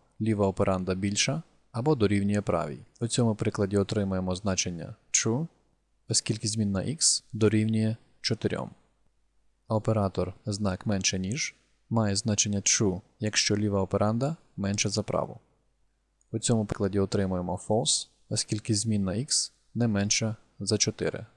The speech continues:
Насправді вона дорівнює чотирьом. І останній оператор це знак менше ніж і знак рівняння. Це оператор менше ніж або дорівнює. Дає значення булев true, якщо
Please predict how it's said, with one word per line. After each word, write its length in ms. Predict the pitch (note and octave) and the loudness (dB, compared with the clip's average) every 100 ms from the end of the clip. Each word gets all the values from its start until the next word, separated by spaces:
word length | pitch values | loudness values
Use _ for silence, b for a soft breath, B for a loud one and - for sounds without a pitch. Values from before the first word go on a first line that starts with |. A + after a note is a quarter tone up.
| - | -6
Насправді 500 | G2 - G#2+ G#2 G#2 | -6 -2 0 0 0
вона 320 | G2 G2 G2 - _ - | 0 0 -2 -6 _ -4
дорівнює 520 | G#2+ A2+ G2+ F#2 E2+ | 2 4 2 0 -4
чотирьом. 440 | - - - - - _ _ _ _ _ _ _ _ _ _ _ _ _ _ _ _ - | -4 -4 -6 -8 -14 _ _ _ _ _ _ _ _ _ _ _ _ _ _ _ _ -4
І 120 | A#2+ | 0
останній 440 | A2 - G#2 G2 | 2 2 2 2
оператор 500 | F#2+ G#2 A#2 C#3+ C#3+ | 0 0 0 0 -2
це 360 | - G2+ F2+ E2 - - | 0 0 -2 -4 -12 -12
знак 340 | G#2 A2+ G2+ - | -6 0 0 0
менше 320 | G2 F#2+ G2 | -2 0 -2
ніж 340 | G#2+ D3+ - - | -2 -4 -6 -4
і 260 | G#2+ B2+ - - | -2 -2 -6 -10
знак 360 | G2 G2 - | -2 -2 0
рівняння. 500 | G2+ F#2+ E2 D2+ B1 - _ - | -2 0 -4 -6 -10 -16 _ -8
Це 160 | - C3 | -2 0
оператор 540 | B2 G#2 G2 G2 G2+ - _ | 2 2 2 0 -2 -8 _
менше 360 | A2 G2+ G2+ G2 | -2 0 0 0
ніж 320 | G2 G#2 - - | 0 -2 -4 -2
або 200 | G2 G2+ | 0 4
дорівнює. 500 | G2+ F#2+ F2 C#2+ - _ _ _ _ _ _ _ _ G#2+ | 4 2 -4 -8 -12 _ _ _ _ _ _ _ _ -4
Дає 340 | A2 B2 A2 | 2 4 4
значення 420 | A2 G#2+ A2 G#2 | 2 0 0 0
булев 320 | G#2 G#2 G2 | 4 4 4
true, 400 | F2 - G#2 F2+ - _ _ _ | 0 -2 0 0 -4 _ _ _
якщо 760 | A2 G2 - - - G2+ F#2+ | -6 -4 0 -2 0 2 2